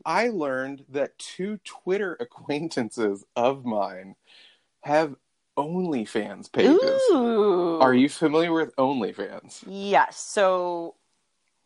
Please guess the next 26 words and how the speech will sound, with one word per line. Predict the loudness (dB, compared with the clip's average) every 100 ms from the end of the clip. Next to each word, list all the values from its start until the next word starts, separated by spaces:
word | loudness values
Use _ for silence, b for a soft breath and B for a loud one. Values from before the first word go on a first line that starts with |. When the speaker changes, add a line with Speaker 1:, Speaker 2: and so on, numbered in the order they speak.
| _ _ _ _ _ -6
Speaker 2:
I | -4 -6 _ -10
think | -8 -8
it's | -12 -16 -20 _ _ _
women. | -12 -8 -4 -2 -2
I |
don't | -2 -4
know | -6
if |
men | -6 -8
have | -6 -6
OnlyFans. | -6 -10 -10 -10 -2 4
Speaker 1:
Ew. | 4 4 -2 -4
Speaker 2:
Do | -2
men? | 4 6 6
<laughs> |
Yeah. | 6 4 2 -4 B B -18 -20 B -8
Do | -6 -6 -8 -10 -16 -12
men | -8 -6
have | 0 0
it | -2 -8
too? | -10 -10 -16 _ -14
I |
don't | -10 -8
know. | -8 -10 _ _ -2
Speaker 1:
I, | -2 -2
I'm, | -4 -4